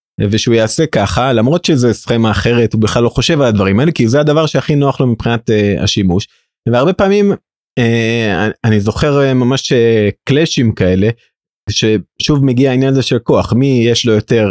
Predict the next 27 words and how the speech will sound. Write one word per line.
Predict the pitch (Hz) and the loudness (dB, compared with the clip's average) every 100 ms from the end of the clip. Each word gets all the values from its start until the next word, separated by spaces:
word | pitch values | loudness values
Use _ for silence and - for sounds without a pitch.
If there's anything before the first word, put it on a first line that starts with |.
| 92 | 0
אה, | 90 | 0
כוח | - 113 | 0 0
במקום | 101 95 165 214 | 0 0 0 0
הזה, | 202 190 | 2 0
אז, | 123 - | 0 -2
אז, | 127 107 120 | -2 -2 -2
אז | 117 107 | -2 0
ה-, | 113 82 107 | 0 0 -2
הדעה | 101 110 117 | 0 0 0
שלו | 107 113 113 | 0 0 0
בסופו | 107 117 127 | 0 -2 -2
של | 113 | 0
דבר, | 110 | 0
הוא | 107 110 | 2 2
יכריח | 107 - 120 113 - | 0 0 0 0 0
את | 107 | -2
ה-, | 98 92 - _ _ - | 0 -2 -4 _ _ -8
את | |
התפיסה | 107 - 107 104 | -8 -4 -2 -2
שלו. | 98 98 95 _ _ _ _ _ 113 98 107 104 107 104 104 104 - _ 110 | -2 -4 -6 _ _ _ _ _ -2 0 2 2 2 0 0 -2 -6 _ 0
ולמדתי | 107 110 196 240 226 147 165 190 175 - | 2 2 2 0 -2 0 2 2 -2 -4
בעצם | 113 113 127 - 135 131 113 | -2 2 0 0 0 0 0
גם | 117 147 | 0 0
כאן, | 143 180 180 160 185 175 - _ - | 0 0 0 2 2 0 -4 _ -10
שאם | - 113 127 | -4 0 2
אני | 139 117 | 2 2
בא | 98 127 135 117 | 2 2 2 0